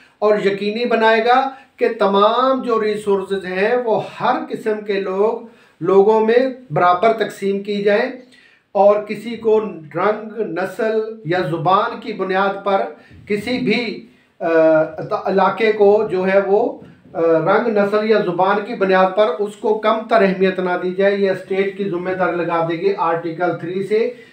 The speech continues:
कि आ-, Article three के तहत state की जिम्मेदारी है कि वो हर किस्म के exploitation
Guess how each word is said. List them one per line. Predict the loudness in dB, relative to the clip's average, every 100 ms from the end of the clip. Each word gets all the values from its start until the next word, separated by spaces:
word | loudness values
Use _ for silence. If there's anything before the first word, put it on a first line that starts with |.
| -20 _
कि | -10
आ-, | -4 -2 -2
Article | -2 0 0 -2 -2 -2 -2
three | -2 -2
के | 0 -2
तहत | 0 -2 -4 -10
state | -4 -2 -2
की | -4
जिम्मेदारी | -6 -2 0 2 0 0 0
है | 0
कि | -2
वो | 0
हर | 0 0
किस्म | -4 -4 -6
के | -2 0 0 -2
exploitation | -8 -10 -4 0 2 2 0 0 -2